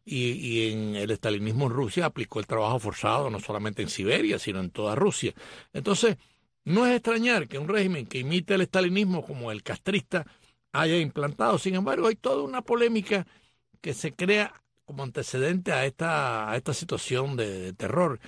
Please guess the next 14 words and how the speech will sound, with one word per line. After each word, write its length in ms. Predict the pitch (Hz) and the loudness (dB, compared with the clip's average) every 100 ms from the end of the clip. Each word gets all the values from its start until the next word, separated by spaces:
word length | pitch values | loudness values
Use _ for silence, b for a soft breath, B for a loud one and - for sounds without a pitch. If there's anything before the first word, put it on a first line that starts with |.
| B B | B B
Y 80 | - | -4
me 100 | 143 | 0
refiero 600 | 156 165 202 208 220 196 _ _ _ | 0 0 2 4 4 0 _ _ _
a 40 | 165 | -8
una 140 | 175 | -6
polémica 480 | 180 185 185 185 180 | -2 0 0 0 0
entre 280 | 160 151 139 | -4 -4 -6
Carlos 280 | - 131 127 | -4 -2 -2
Rafael 360 | 120 - 135 | -2 0 0
Rodríguez 720 | 151 165 165 185 165 156 - - _ _ _ _ _ | 2 2 4 4 2 0 -2 -10 _ _ _ _ _
y 100 | 147 | 0
el 100 | 151 | 0
Che 200 | - 151 | 0 0
Guevara. 400 | 139 110 90 - | 2 0 -2 -8